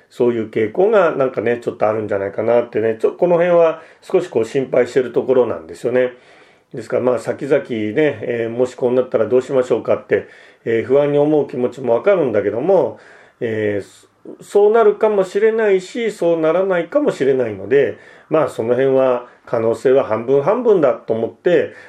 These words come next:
まあ、あまりその、うまくいかないことをね、えー、想定して、仮定して、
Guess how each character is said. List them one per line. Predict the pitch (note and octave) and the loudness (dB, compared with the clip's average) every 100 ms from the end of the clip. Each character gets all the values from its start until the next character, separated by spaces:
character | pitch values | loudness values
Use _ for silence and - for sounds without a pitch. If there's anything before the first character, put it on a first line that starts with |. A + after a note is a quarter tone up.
| - | -6
ま | D#3 D#3 | 0 0
あ、 | G#2 | 2
あ | |
ま | A#2 D#3 | 2 0
り | D#3 | 0
そ | E3 | 2
の、 | D#3 | 2
う | E3+ | 2
ま | F#3+ - | 2 0
く | A#2 | -4
い | |
か | G2+ C#3 | 0 2
な | D3 D3+ D3+ | 4 4 2
い | D3+ D3+ D3+ D3 C#3+ | 2 0 0 0 -2
こ | D3 | -2
と | C#3+ C3+ | 0 0
を | G#2 | 0
ね、 | G#2+ - - | -4 -8 -10
え | A2 A2 G#2+ | -6 -4 -4
ー、 | - | -2
想 | B2 A#2+ | -2 0
定 | C3+ A#2+ | 0 0
し | - | -2
て、 | A#2+ | -4
仮 | - A2+ | -4 -2
定 | C3+ B2+ | 0 0
し | - | 0
て、 | G3+ F3 - | 0 2 0